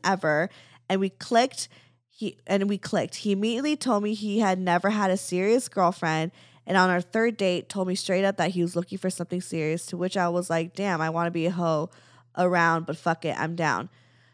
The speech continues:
Stuff started to rapidly progress, but this man, oh.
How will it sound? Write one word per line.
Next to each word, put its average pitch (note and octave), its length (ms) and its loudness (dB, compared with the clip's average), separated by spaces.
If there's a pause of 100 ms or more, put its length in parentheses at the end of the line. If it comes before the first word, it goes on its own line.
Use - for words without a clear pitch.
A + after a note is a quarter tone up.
(120)
Stuff - 380 2
started A3+ 460 2
to A#3+ 120 0
rapidly G#3 580 2
progress, F3 840 2 (260)
but F#3+ 140 -6
this G3 200 -4
man, F#3 300 -2 (220)
oh. - 80 -16